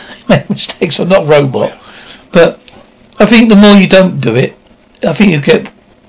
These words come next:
Speaker 1: whatever you want back. I mean, I'm a great believer in karma, so it's virtually the same thing, you know. I've got a massive tattoo on me that says, "No matter what," which is basically from a, uh, the song, you know, "No matter what you believe, ev-, you know, I know what's true,"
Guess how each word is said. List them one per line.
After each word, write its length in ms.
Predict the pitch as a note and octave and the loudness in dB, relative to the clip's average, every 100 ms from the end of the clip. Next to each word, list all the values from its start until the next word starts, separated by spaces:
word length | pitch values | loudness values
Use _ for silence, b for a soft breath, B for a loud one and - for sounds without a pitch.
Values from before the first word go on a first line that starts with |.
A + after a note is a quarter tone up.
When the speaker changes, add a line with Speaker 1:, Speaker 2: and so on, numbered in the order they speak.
| _ _ _ | _ _ _
Speaker 1:
whatever 360 | G#3+ D#3 D#3+ D3 | -2 2 2 2
you 240 | D3 D3 | 0 0
want 260 | C#3+ C#3+ - | 2 0 0
back. 440 | C#3+ B2 - - | -2 -2 -4 -10
I 40 | D3+ | -4
mean, 140 | D3+ | 0
I'm 160 | F3 F3 | 2 2
a 80 | C#3+ | 0
great 220 | D#3+ C#3+ | 0 0
believer 260 | C#3+ C#3+ | -2 0
in 80 | C3+ | 0
karma, 540 | C3+ G#3+ F3 G#2 - - | 0 2 2 0 -6 -16
so 240 | - C#3+ C3+ | -12 -8 -8
it's 240 | - - | -8 -10
virtually 380 | - C3+ C#3 - | -4 -4 -6 -12
the 40 | |
same 260 | - - - | -12 -12 -14
thing, 340 | D3+ - - - | -16 -16 -16 -14
you 60 | |
know. 160 | G1+ - - _ _ _ B B B B | -16 -18 -20 _ _ _ B B B B
I've 100 | - | -2
got 160 | F#3 F3+ | 0 2
a 40 | |
massive 320 | D#3+ D3+ E3 | 2 0 -2
tattoo 400 | C#3 D3 - D#3 | -6 -8 -4 -2
on 80 | C3+ | 0
me 80 | C#3 | 0
that 40 | C3+ | 0
says, 320 | D#3 B2 - B B - | -2 -4 -6 B B -4
"No 120 | D3 | 0
matter 280 | D3 C#3+ C#3+ | 2 0 0
what," 240 | C#3+ C3 - | 0 0 -2
which 160 | C3+ | -6
is 100 | C#3 | -6
basically 540 | C3+ C3+ B2 - C3+ B2 | -2 0 0 -4 -4 -4
from 240 | C3 B2 | -4 -6
a, 60 | A2+ - | -6 -8
uh, 320 | - A#2+ - - - | -6 -4 -4 -8 -14
the 140 | - D3+ | -14 -8
song, 440 | - C3+ A2 G#2 - B B B B | -4 -2 -4 -10 -16 B B B B
you 80 | - | -4
know, 60 | B2+ | -2
"No 100 | C#3 | 0
matter 240 | C3+ C3+ | 0 -2
what 160 | C3 C3 | -4 -4
you 80 | B2+ | -4
believe, 460 | C3+ B2+ B2+ C3+ | -4 -4 -4 -8
ev-, 420 | - B2+ C3+ - - | -8 -10 -10 -12 -8
you 120 | C3+ | -6
know, 100 | A2+ | -2
I 120 | B2+ | -2
know 100 | B2+ | -2
what's 160 | C3 - | -4 -8
true," 280 | - - | -8 -4